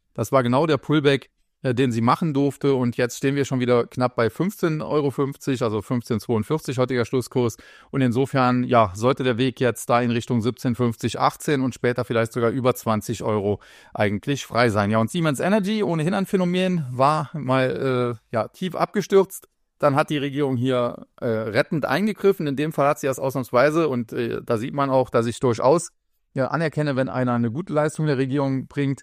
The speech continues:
Äh, da hat man einen guten Rettungsplan damals gefunden, denn man hat auch den Mutterkonzern Siemens mit in die Pflicht genommen, hat dann nicht einfach nur Staatsgeld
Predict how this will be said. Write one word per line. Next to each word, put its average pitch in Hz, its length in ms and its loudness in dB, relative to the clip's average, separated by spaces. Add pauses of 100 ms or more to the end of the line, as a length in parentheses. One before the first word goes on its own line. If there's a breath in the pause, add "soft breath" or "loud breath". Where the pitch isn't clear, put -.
(320)
Äh, 127 300 2
da 120 140 -2
hat 131 160 -2
man 127 100 0
einen 117 240 0
guten 175 220 -4
Rettungsplan 170 560 0
damals 156 300 0
gefunden, 156 420 -4
denn 131 120 0
man 123 140 0
hat 127 160 0
auch 123 180 0
den 123 160 0
Mutterkonzern 139 680 0
Siemens 165 360 -2
mit 165 120 -4
in 147 100 -4
die 139 80 -2
Pflicht 151 240 -4
genommen, 135 300 0
hat 127 100 0
dann 127 100 2
nicht 135 160 -2
einfach 139 200 -2
nur 131 160 0
Staatsgeld 135 600 0